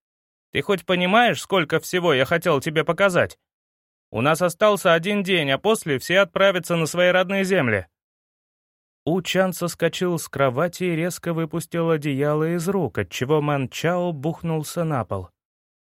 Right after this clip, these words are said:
«Ну хорошо, ты самого мёртвого из мёртвых подымешь».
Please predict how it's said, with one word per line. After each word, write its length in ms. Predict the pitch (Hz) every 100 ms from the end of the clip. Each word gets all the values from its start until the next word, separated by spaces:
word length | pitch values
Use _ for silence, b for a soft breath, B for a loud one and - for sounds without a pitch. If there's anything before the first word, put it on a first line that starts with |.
| _ _ _
«Ну 120 | 196
хорошо, 560 | 190 208 190 196 131 - _ _ _ _ -
ты 120 | 180
самого 420 | - 214 208 208
мёртвого 580 | 214 214 180 196 196 208
из 100 | 190
мёртвых 440 | 202 143 143 131
подымешь». 540 | - 139 135 120 -